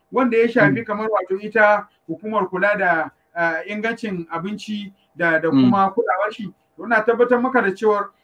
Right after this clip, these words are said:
Speaker 1: za su iya aiko da abinci mai guba wanda zai iya kashe 'yan Najeriya a cikin kwana uku.
Speaker 2: Mm. Haka zalika, idan zan iya tunawa, ko lokacin da aka yi, wato, ainihin wannan annoba ta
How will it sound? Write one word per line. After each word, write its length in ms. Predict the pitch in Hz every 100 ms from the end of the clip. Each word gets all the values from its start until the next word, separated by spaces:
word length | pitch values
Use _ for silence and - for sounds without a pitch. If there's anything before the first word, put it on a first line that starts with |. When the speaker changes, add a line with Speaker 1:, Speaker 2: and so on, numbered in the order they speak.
| _
Speaker 1:
za 200 | 170 240
su 140 | 247 233
iya 200 | 226 -
aiko 320 | 214 226 247 240
da 100 | 208
abinci 400 | 185 220 226 240
mai 100 | 226
guba 360 | 185 214 214 196
wanda 240 | 214 208
zai 140 | 196 208 202
iya 140 | 196
kashe 260 | 208 190 185
'yan 200 | 202 214
Najeriya 520 | 196 160 160 190 185
a 60 | 151
cikin 200 | _ 160
kwana 260 | 165 165 165
uku. 220 | 156 120 -
Speaker 2:
Mm. 300 | 123 117 110 _ _ - - -
Haka 220 | 220 220
zalika, 340 | 208 214 214
idan 240 | 170 175 220
zan 200 | 220 214
iya 80 | 202
tunawa, 340 | 196 175 170 170
ko 100 | 202
lokacin 380 | 214 196 190
da 100 | 160
aka 180 | 160 175
yi, 60 | 160
wato, 260 | 139 131 143
ainihin 300 | 156 165 170
wannan 240 | 175 180 160
annoba 500 | 135 131 120 135 -
ta 400 | 151 143 143